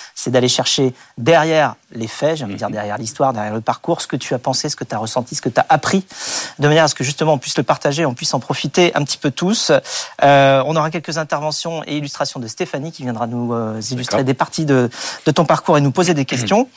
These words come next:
Speaker 1: On va explorer tout ça et on va commencer par le début. Alors, tu es né, euh, en mille neuf cent soixante-quatre à Tizy,
Speaker 2: Oui, absolument.
Speaker 1: dans le Rhône,
Speaker 2: Ouais.
Speaker 1: et tu as grandi à Roanne.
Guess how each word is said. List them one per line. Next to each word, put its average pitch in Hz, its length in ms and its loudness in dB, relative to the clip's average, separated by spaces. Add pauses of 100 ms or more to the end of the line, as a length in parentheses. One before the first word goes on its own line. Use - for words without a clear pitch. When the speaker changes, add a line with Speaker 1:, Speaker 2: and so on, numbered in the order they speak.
(300)
Speaker 1:
On 160 80 4
va 196 140 6
explorer 185 320 4
tout 180 160 -4
ça 233 340 4
et 185 100 0
on 175 60 0
va 170 100 2
commencer 185 360 -4
par 170 160 2
le 160 100 2
début. 160 460 0
Alors, 151 340 4
tu - 260 -4
es 208 40 2
né, 190 480 0
euh, 123 640 4
en 202 80 2
mille 220 100 2
neuf 190 80 0
cent 190 100 -4
soixante-quatre 165 460 -4
à - 80 -2
Tizy, 185 600 -6 (360)
Speaker 2:
Oui, 127 520 2
absolument. 87 540 -4
Speaker 1:
dans 175 140 6
le 151 80 4
Rhône, 139 440 0
Speaker 2:
Ouais. 170 140 -8 (180)
Speaker 1:
et 165 100 0
tu - 120 -2
as 139 80 4
grandi 127 460 -2
à 135 140 4
Roanne. 143 580 2